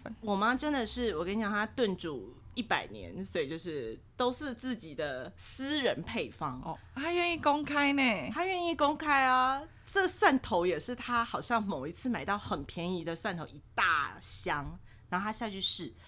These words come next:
Speaker 2: 加蒜头，
Speaker 1: 超好吃。
Speaker 2: 超好吃，真的超好吃。
Speaker 1: 好，你等一下讲做法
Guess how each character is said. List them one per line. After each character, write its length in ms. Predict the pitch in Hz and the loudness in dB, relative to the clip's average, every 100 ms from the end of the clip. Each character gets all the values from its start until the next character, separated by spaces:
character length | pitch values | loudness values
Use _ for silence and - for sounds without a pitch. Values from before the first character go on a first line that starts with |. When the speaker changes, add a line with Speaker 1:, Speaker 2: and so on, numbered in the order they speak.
| - - - | -20 -20 -14
Speaker 2:
加 160 | - 233 | -6 -4
蒜 180 | 233 233 | 0 4
头， 80 | |
Speaker 1:
超 160 | 214 208 | 6 6
好 280 | 202 156 76 | 6 4 4
吃。 180 | - - | 2 6
Speaker 2:
超 360 | 214 190 202 | 10 12 10
好 400 | 226 - 220 175 | 6 4 6 6
吃， 220 | - - | 2 -6
真 220 | 214 311 320 | -4 -4 -4
的 60 | |
超 380 | - 302 269 269 | -2 6 6 6
好 280 | 294 269 175 | 4 2 2
吃。 520 | - - 196 190 233 - - - | -4 -10 -8 -8 -10 -14 -18 -8
Speaker 1:
好， 360 | - 175 139 - - - | 2 4 4 -2 -14 -2
你 120 | 254 | 2
等 100 | 302 | 6
一 40 | 269 | 8
下 80 | |
讲 200 | 320 220 | 6 2
做 220 | 165 208 190 | 2 2 4
法 300 | 196 - | 4 0